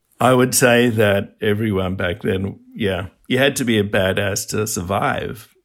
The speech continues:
You know, you think about what those living conditions would have been. You're just on the knife edge of existence all the time.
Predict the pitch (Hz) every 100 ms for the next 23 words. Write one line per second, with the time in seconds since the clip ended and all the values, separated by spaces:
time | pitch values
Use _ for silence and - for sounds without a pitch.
0 | - - 87 - 101 107 - 107 107 95
1 | 90 87 - _ _ _ _ _ - 98
2 | 92 - - 85 92 82 92 104 101 -
3 | 87 90 - 90 90 85 80 87 87 123
4 | 87 98 107 - - _ _ _ - 101
5 | 104 107 - 98 92 87 85 87 82 -
6 | 82 82 82 82 76 90 85 - 85 87
7 | 87 82 80 90 113 73